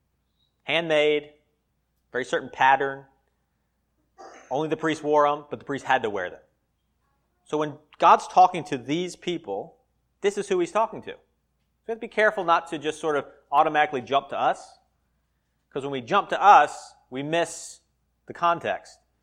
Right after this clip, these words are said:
And we don't understand what God's saying. And that's the real danger. We're like, "I don't care about priests. Get to the part where it's about me." But when you put it that way, you're like, "Wait a minute. This isn't about you.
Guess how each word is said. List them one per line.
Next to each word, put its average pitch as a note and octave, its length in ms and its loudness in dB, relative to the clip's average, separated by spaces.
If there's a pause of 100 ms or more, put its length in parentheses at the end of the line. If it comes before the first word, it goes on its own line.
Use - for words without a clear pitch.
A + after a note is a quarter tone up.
(300)
And F3+ 360 -2
we D#3+ 100 -4
don't D#3+ 160 0
understand D3+ 320 -4
what B2+ 100 -4
God's A2+ 220 2
saying. A2+ 260 -4
And - 800 -16
that's C#3+ 120 -4
the A#2 80 -10
real C3 160 -2
danger. F#2+ 380 -10 (800)
We're D#3+ 100 -2
like, D3+ 260 0
"I A#2+ 60 -8
don't G3+ 140 -4
care F3 140 -2
about C3+ 180 0
priests. - 400 -12 (260)
Get F3+ 140 -10
to F#3+ 80 -16
the F3+ 60 -8
part D#3+ 240 0
where B2+ 100 -8
it's - 80 -16
about A#2+ 220 -6
me." A2+ 260 -18 (1900)
But C3+ 80 -8
when C#3+ 80 -10
you B2+ 60 -10
put E3 120 0
it C#3+ 80 0
that G#3+ 200 6
way, C#3 80 2
you're C3 80 2
like, B2 140 0
"Wait F3+ 180 -4
a G2+ 40 -8
minute. E2+ 240 -16 (920)
This - 100 -18
isn't C3+ 140 -10
about D3+ 240 0
you. F2 160 -14